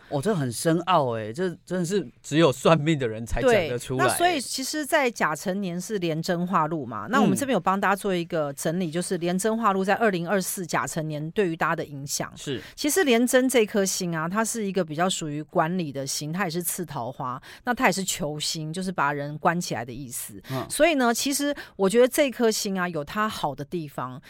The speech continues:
Speaker 2: 因为有的时候它会让人变得比较有规则啊，比较守秩序啊，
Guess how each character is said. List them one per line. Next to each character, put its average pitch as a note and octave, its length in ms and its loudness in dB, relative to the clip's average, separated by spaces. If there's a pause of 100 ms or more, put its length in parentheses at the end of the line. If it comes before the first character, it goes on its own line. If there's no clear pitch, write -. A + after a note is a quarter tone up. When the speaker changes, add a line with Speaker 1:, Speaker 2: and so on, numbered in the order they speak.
(100)
Speaker 2:
因 C4+ 80 -6
为 D#4 80 2
有 G#3 140 6
的 F#3+ 80 2
时 G#3 120 -2
候 A#3+ 140 2
它 A3+ 160 2
会 A3 180 2
让 G3+ 200 2
人 E3 180 -2
变 F#3+ 180 -2
得 E3 80 -4
比 D#3 120 -8
较 F3 120 0
有 D3 120 -2
规 F3 300 -2
则 B2 300 -6
啊， G#2+ 300 -6
比 D#3 80 -8
较 F3 100 0
守 C3+ 240 -4
秩 E3 240 -6
序 C#3+ 300 -6
啊， F2 260 -6